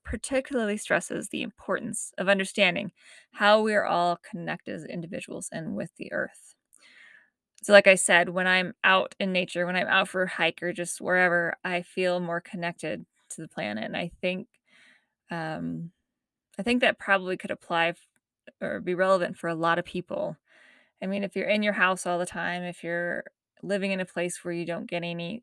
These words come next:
outside time, um, then how are you, how are you feeling connected? How, a-, are you still able to feel like you need to work towards changing the planet for a better place?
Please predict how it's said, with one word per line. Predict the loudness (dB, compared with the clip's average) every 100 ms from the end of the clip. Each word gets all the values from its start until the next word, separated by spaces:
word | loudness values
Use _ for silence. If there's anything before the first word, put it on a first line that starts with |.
| -6
outside | -6 -4 -6 -4
time, | -6 -6 -8 -12 -20 -20 -20 _ -10
um, | -6 -4 -6 -8 -10 -10 -12 _ _ _
then | -4 -2 -6 -10 _
how | -8 0 2
are | 4
you, | 2 0 -4 _
how | -4 0
are | 0
you | -2
feeling | -2 -2 -2
connected? | -4 -6 -6 -4 -6
How, | 0 2 2 0 -4 -10 _ -14 -10
a-, | -4 0
are |
you | 0 -2
still | -2 -2 0
able | 0 -2 -4 -6 -10 _ _ _ _ _ -12
to | -6 -6 -4 -6 -6 -10 _
feel | 0 2
like | 2
you | 0
need | -4 -4 -2
to | -2 0 -2 -6 -12 _
work | -4 -4 -6
towards | -6 -4 -4
changing | -4 -4 -2 -4
the |
planet | -2 -2 0 -2 -4 -16 -20 -20 -20 -10 -2
for | 0
a |
better | 2 2
place? | 0 0 0 -2 -8